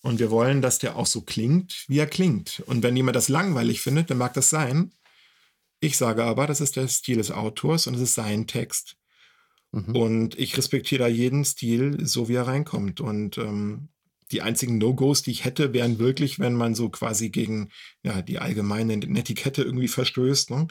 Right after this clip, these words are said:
Speaker 2: Ja, natürlich,
Speaker 1: Aber das ist
Speaker 2: klar.
Speaker 1: natürlich selbstredend. Ähm,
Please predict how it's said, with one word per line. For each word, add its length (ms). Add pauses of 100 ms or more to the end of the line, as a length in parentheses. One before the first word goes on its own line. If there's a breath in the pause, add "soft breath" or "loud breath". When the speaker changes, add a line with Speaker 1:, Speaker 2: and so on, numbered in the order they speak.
(840 loud breath)
Speaker 2:
Ja, 200
natürlich, 180
Speaker 1:
Aber 140
das 160
ist 100
Speaker 2:
klar. 120
Speaker 1:
natürlich 360
selbstredend. 720
Ähm, 420